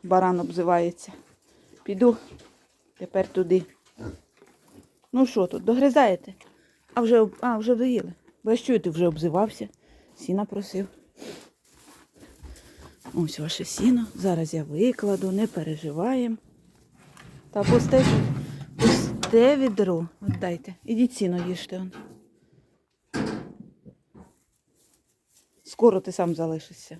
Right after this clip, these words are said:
О, це крику буде. У мене захист є. Не підходь. Відро на голову надіну. Не підходь. Чіма, іди їж.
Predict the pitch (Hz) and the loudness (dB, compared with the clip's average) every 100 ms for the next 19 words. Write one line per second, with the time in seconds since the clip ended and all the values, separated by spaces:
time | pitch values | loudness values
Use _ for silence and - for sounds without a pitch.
0 | 160 202 254 269 - - 160 - 156 160 | -10 -4 -2 -2 -6 -6 -6 -4 -6 -6
1 | 170 - - _ - - - - 185 180 | -6 -8 -18 _ -20 -20 -12 -2 2 2
2 | 170 170 170 175 180 - _ _ _ - | 2 -2 -6 -6 -6 -8 _ _ _ -4
3 | 160 180 214 - 180 - _ _ _ - | -2 0 -2 -2 -2 -2 _ _ _ 2
4 | 202 190 190 190 185 180 175 175 160 175 | 2 4 4 4 2 2 0 -2 -2 -4
5 | 180 - _ _ _ _ _ 196 226 339 | -4 -8 _ _ _ _ _ -2 2 0
6 | - 202 190 - - - - - - - | 4 4 4 -10 -4 -4 -4 -8 -16 -20
7 | - 220 196 185 240 233 233 175 - | -10 -2 0 0 0 2 2 0 -8